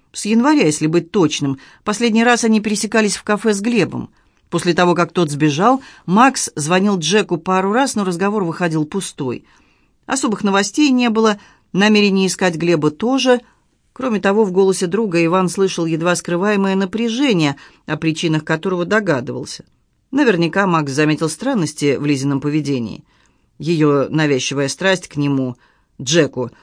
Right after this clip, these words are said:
не могла остаться незамеченной пристрастным наблюдателем, коим Макс, несомненно, являлся.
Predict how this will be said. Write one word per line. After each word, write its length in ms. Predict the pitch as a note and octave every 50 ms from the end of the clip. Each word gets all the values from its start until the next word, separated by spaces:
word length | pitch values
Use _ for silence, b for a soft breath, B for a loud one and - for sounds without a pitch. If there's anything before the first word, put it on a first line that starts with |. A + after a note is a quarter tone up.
| b b b
не 120 | C#3+ D3+ D3+
могла 320 | D3 D3 C#3+ E3+ G3 A3
остаться 360 | B3 - - C4 A3+ - F#3+ F3
незамеченной 760 | F3 E3+ E3+ F#3+ G3 F#3+ E3 - - C#3+ C#3+ C#3+ C3+ C3+ B B B B
пристрастным 580 | - F#3 F#3 F3+ - F3 E3 D3+ D#3+ D#3+ D#3 D#3+
наблюдателем, 720 | D#3+ D#3 D#3+ E3+ D#3+ G3+ A#3+ A#3 A3 A#3 A3 A3 G3 B B B B B B
коим 280 | - G#3+ G#3+ G3+ F#3+ F#3
Макс, 300 | F#3+ G3 A3 A3 - -
несомненно, 580 | F#3 E3 - F3 D#3+ E3 E3+ F#3 F#3+ F#3 F#3
являлся. 600 | F#3 G3 A3+ A3 A#3+ G#3+ D#3 A#2+ A#2+ - - -